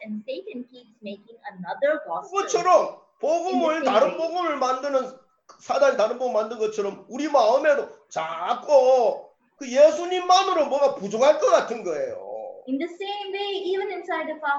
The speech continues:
Speaker 1: hearts, Satan makes us feel as though Jesus alone is lacking. It's not enough.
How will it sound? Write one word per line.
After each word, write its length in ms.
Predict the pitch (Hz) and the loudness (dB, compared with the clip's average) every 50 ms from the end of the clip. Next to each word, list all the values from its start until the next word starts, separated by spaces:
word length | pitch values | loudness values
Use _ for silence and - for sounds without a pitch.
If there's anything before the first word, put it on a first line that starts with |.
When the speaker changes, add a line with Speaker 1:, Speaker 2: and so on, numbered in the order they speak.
| 277 320 | -4 -4
Speaker 1:
hearts, 440 | 370 427 427 381 330 302 - - - | -4 -2 -2 -2 -2 -2 -4 -8 -10
Satan 280 | 349 349 349 381 339 311 | -10 -10 -8 -8 -8 -8
makes 280 | 320 311 311 - - | -8 -10 -10 -14 -16
us 160 | 320 311 _ _ | -18 -18 _ _
feel 220 | 359 370 381 370 330 - | -10 -8 -8 -6 -4 -4
as 240 | 269 277 269 247 - | -4 -4 -4 -6 -6
though 240 | 277 285 294 285 233 | -8 -8 -6 -6 -6
Jesus 460 | 208 226 233 233 247 247 339 359 359 339 320 | -6 -6 -6 -6 -6 -6 -6 -8 -4 -2 -2
alone 560 | 277 247 214 220 254 311 - 359 339 339 320 - | -2 0 0 0 -2 -2 -4 -8 -14 -14 -10 -10
is 200 | 302 311 302 262 220 | -8 -8 -8 -10 -10
lacking. 640 | 220 196 175 175 190 185 _ _ 320 330 320 262 214 | -10 -8 -6 -6 -6 -8 _ _ -10 -8 -6 -8 -8
It's 160 | - 208 _ 214 | -10 -14 _ -12
not 220 | 202 202 262 311 302 | -10 -8 -8 -6 -6
enough. 520 | 254 220 208 208 247 277 269 - - - | -6 -8 -6 -2 -2 -2 -2 -2 -6 -12